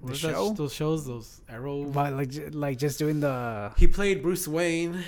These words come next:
Speaker 1: I, did, I think they did, like, a, like, a multiverse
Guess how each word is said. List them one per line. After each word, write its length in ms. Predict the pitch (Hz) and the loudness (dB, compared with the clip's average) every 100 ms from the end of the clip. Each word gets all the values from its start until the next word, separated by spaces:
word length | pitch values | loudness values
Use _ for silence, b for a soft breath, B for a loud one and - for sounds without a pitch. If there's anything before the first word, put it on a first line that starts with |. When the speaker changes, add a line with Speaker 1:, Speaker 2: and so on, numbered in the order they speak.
| B B B B B - - | B B B B B -20 -16
Speaker 1:
I, 60 | 139 | -10
did, 360 | 139 151 156 139 | -6 -6 -8 -10
I 40 | |
think 140 | 139 165 | -10 -12
they 80 | |
did, 140 | 156 160 | -10 -10
like, 140 | 151 | -10
a, 140 | 127 123 | -12 -16
like, 180 | 143 123 | -16 -14
a 80 | 131 | -14
multiverse 760 | 113 127 131 131 127 135 131 | -12 -12 -12 -14 -10 -10 -10